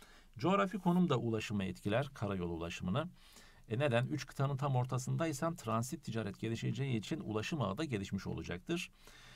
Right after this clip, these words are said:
Beşeri faktörler nüfus ulaşımı etkiler. Nüfusun olduğu yerlere insanlar ulaşım, e,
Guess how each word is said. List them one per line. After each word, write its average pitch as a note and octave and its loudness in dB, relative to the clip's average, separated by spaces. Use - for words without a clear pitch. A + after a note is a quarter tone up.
Beşeri F3 6
faktörler F3 4
nüfus E3+ 0
ulaşımı D3+ 0
etkiler. C#3+ 2
Nüfusun D3 0
olduğu D3+ 4
yerlere D3 2
insanlar G#2+ 0
ulaşım, G#2 -2
e, F#2 -2